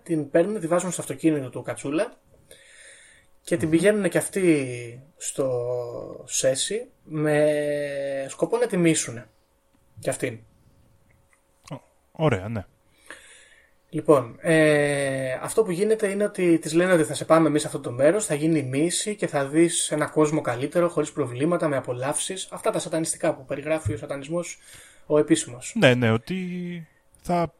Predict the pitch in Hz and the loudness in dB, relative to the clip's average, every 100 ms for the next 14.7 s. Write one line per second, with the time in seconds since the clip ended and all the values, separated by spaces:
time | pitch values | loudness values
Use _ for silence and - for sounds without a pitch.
0 | _ - 175 123 - 139 135 139 143 135 | _ -4 -2 0 -2 -4 -2 0 0 0
1 | - 107 113 - 262 254 208 214 196 190 | -2 0 2 6 6 6 2 0 2 0
2 | 180 175 165 - - 170 220 214 208 196 | -2 -4 -6 -2 -2 0 0 0 0 0
3 | 180 190 185 165 156 143 131 101 151 131 | 0 2 4 4 4 4 6 6 4 0
4 | - - - - - - 156 156 208 233 | -8 -20 -18 -16 -16 2 4 8 6 6
5 | 160 - - 196 165 147 139 147 143 135 | 0 -4 -2 4 6 6 4 0 0 -4
6 | 127 123 135 127 123 139 175 175 160 135 | 0 0 0 -4 -2 -2 -2 0 -2 -2
7 | - _ - 156 - _ _ _ 156 151 | -12 _ -16 -16 -16 _ _ _ -8 4
8 | 170 156 143 143 - - - 131 156 147 | 4 4 0 -4 -8 -8 -8 -6 -4 -4
9 | 147 139 135 135 - 131 131 123 135 131 | -2 -4 -4 -8 -8 -10 -10 -14 -12 -10
10 | 127 131 135 131 - 135 131 123 - 127 | -10 -10 -10 -10 -6 -6 -6 -10 -8 -10
11 | 135 _ _ _ - _ _ _ - 139 | -14 _ _ _ -20 _ _ _ -8 -4
12 | 131 127 127 - - - - - _ _ | -2 -2 -6 -8 -16 -18 -18 -18 _ _
13 | _ 160 180 - 233 226 202 180 - 170 | _ -2 0 2 6 8 8 6 4 6
14 | 165 165 151 190 220 240 185 | 6 4 2 2 6 6 4